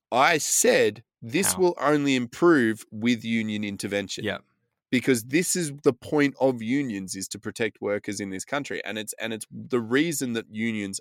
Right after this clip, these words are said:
Speaker 1: are relevant to rally against capitalist companies.
Speaker 2: Uh, yeah. The, the thing that I would throw in as well is that this is another example, and I don't wanna be too nihilistic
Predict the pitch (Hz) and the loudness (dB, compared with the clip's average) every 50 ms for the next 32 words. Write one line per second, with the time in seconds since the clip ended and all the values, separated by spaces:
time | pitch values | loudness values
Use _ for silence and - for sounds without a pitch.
0 | - - 90 101 98 95 92 98 117 135 143 127 - 107 92 87 - - - 104 | -6 -2 -2 0 0 0 -2 -2 0 0 0 -2 -2 -6 -8 -8 -10 -10 -10 -6
1 | 98 101 98 95 95 98 98 95 - - 90 92 - 101 95 95 95 - - - | -4 -2 -2 -2 -2 -2 -4 -6 -8 -10 -10 -8 -6 -6 -6 -6 -8 -10 -10 -8
2 | 92 92 - - - 85 - - - - 98 - - _ _ _ - - - _ | -10 -10 -10 -12 -14 -14 -12 -10 -10 -10 -10 -10 -12 _ _ _ -20 -20 -20 _
3 | - - - _ - - - _ _ _ _ _ _ _ _ _ _ - - 117 | -20 -20 -20 _ -20 -20 -20 _ _ _ _ _ _ _ _ _ _ -12 -4 -2
4 | 131 131 120 98 - - - 139 - 180 185 165 185 180 - 226 247 269 220 151 | 0 0 0 -2 -4 -8 -12 -12 -10 -8 -4 -4 -4 -2 -2 -4 -4 -2 0 0
5 | 143 165 190 190 - 127 110 107 104 104 101 98 - - 104 95 98 104 110 107 | 0 0 0 -2 -2 0 0 0 0 -2 -4 -6 -8 -10 -10 -8 -6 -4 -4 -4
6 | 101 92 - - 110 110 107 104 101 - - 113 117 123 120 123 113 135 139 139 | -4 -4 -6 -6 -6 -6 -6 -6 -8 -12 -10 -8 -8 -8 -8 -6 -6 -6 -4 -4
7 | - 170 160 143 - - - 120 120 120 113 107 104 104 107 104 107 104 101 98 | -4 -6 -6 -8 -10 -10 -8 -6 -4 -4 -4 -2 -4 -4 -4 -4 -6 -6 -6 -6
8 | 92 92 101 98 98 98 95 98 95 90 85 - - - 104 107 107 73 110 120 | -6 -6 -6 -4 -4 -6 -6 -6 -6 -6 -6 -8 -8 -8 -8 -8 -6 -4 -4 -2
9 | 131 135 135 120 117 101 - - - 113 117 113 110 98 98 92 92 92 95 90 | -2 -2 -2 -4 -4 -6 -6 -4 -4 -2 -2 -2 -2 -2 -2 -2 -4 -4 -6 -8
10 | - - 95 - - | -8 -8 -10 -10 -12